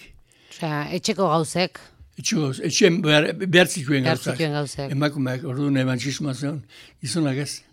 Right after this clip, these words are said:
Speaker 1: Pentsa ba.
Speaker 2: Eta gero eamaten zona zan, Elizako zilea.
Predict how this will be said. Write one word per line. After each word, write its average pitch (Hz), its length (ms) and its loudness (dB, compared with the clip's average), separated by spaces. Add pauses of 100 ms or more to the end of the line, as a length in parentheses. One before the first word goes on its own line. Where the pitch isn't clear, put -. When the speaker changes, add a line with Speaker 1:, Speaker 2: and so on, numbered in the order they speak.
Speaker 1:
Pentsa 151 360 -6
ba. 156 100 0
Speaker 2:
Eta 180 180 0
gero 180 200 6
eamaten 190 460 4
zona 165 300 2
zan, 151 460 2 (1300)
Elizako 156 500 4
zilea. 127 480 -2